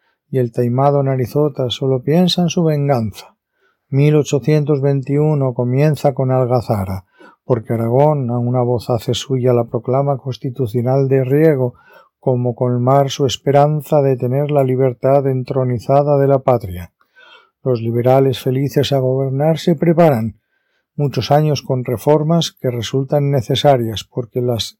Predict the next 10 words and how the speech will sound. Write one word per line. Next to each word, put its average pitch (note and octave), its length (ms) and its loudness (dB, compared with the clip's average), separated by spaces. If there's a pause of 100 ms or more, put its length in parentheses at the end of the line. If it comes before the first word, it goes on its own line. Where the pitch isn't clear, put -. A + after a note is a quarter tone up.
instituciones C3+ 920 -2
llevan C3 300 0
siglos C#3 440 -2
retrasadas. B2+ 840 -2 (440)
Frente C#3+ 560 0
a A#2+ 40 0
las A#2 200 -4
que B2 140 -6
tiene C3 240 0
Europa, C3 540 0